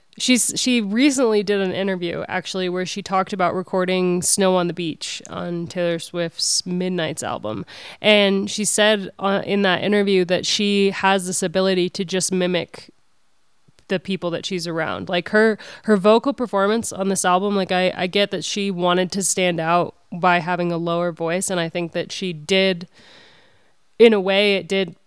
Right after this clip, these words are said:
make her more appealing or at least, like, fascinating to the music industry and people at the time when this album came out. Um, so I think that she, the, that she did that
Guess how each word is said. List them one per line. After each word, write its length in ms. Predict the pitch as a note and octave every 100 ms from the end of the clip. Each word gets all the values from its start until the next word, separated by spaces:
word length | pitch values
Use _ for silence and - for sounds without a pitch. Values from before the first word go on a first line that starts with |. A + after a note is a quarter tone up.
| _ _
make 440 | F3 F#3+ F#3 F#3 -
her 340 | G3+ F#3 F3+
more 960 | F3 F3+ F#3 F#3 F#3 F#3+ F#3 F#3 - - _
appealing 680 | G#3 - - G#3 G3+ G#3 G#3+
or 200 | G#3+ F3+ F3+
at 100 | D3+
least, 400 | F#3 F#3+ G3+ G#3
like, 320 | F#3 F3+ -
fascinating 880 | - F3+ E3 F3 G#3+ G3+ G#3+ G#3+ G3
to 260 | - G#3
the 100 | G3
music 400 | F3+ F3 F3+ F#3
industry 520 | G3+ G3+ G3+ - G#3+ G#3+
and 140 | F#3+
people 420 | - G#3 F#3+ A3 A3
at 120 | F#3+
the 60 |
time 380 | - - F3+ G3
when 140 | F3 F3+
this 140 | F3
album 280 | F3 F3 F3
came 200 | F3 E3
out. 320 | C#3+ G3 B3 _ - - - -
Um, 420 | A3+ G#3 F#3 E3+ - -
so 100 | G#3+
I 60 |
think 180 | G#3+ B3
that 100 | G#3
she, 380 | - G#3 F#3+ E3
the, 280 | E3+ F#3+ F3+ - -
that 340 | E3+ G3 F3
she 140 | G#3+
did 240 | F3+ A3 G3
that 320 | A#3+ C4+ -